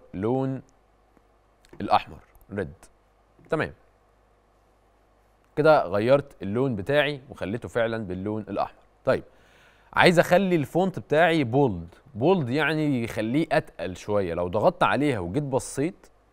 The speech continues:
هلاقي فعلًا ان اللون بتاعي بيتغير. هضغط عليها تاني برضو عشان نلاحظ الفرق، لو ضغطت عليها هلاقيه ان هو لا، بقى نوعًا ما ارفع شويه، لو ضغطت عليها هيبقى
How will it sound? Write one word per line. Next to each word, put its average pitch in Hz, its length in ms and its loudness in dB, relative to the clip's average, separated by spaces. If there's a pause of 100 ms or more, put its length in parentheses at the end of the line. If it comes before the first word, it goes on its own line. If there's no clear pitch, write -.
(320)
هلاقي 143 280 4
فعلًا 147 460 -2 (1160)
ان 107 140 -2
اللون 120 280 0
بتاعي 143 300 4
بيتغير. 107 460 0
هضغط 131 220 2
عليها 117 160 4
تاني 135 200 -2
برضو 131 240 0
عشان 92 240 -6
نلاحظ 107 380 0
الفرق، 90 340 -2 (100)
لو 85 80 -8
ضغطت 92 320 -2
عليها 113 280 -2
هلاقيه 95 200 -4
ان 117 100 -6
هو 117 220 -2
لا، 110 160 0 (300)
بقى 110 360 2 (440)
نوعًا 107 300 0
ما 120 360 0
ارفع 127 280 2
شويه، 143 440 -2
لو 87 100 -2
ضغطت 107 320 0
عليها 117 260 2
هيبقى 104 420 -4